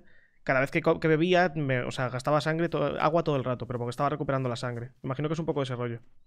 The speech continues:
Entonces, si estás malo o si estás co-, moviendo total, necesitas más. Lo cual, que está guay como concepto, pero es que es un puto Cristo.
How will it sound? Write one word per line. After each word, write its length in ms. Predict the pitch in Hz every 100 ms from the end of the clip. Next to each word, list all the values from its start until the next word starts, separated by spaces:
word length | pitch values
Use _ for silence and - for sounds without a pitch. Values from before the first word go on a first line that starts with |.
| _ _ _ - _ _ _
Entonces, 200 | - 151
si 80 | 147
estás 280 | 127 156 156
malo 360 | 160 180 180
o 140 | 165 139
si 160 | 147
estás 280 | 135 - 147
co-, 140 | -
moviendo 320 | 156 151 165 160
total, 460 | 147 165 180 - -
necesitas 460 | 139 127 131 143
más. 340 | 131 120 - - - _ - - _
Lo 80 | 123
cual, 220 | 147 143 - -
que 80 |
está 220 | 123 - 156
guay 220 | 160 175
como 140 | 156
concepto, 300 | 147 151 175
pero 100 | 131
es 80 | 120
que 80 | 127
es 80 | -
un 160 | 120
puto 220 | 117 127
Cristo. 340 | 117 123 -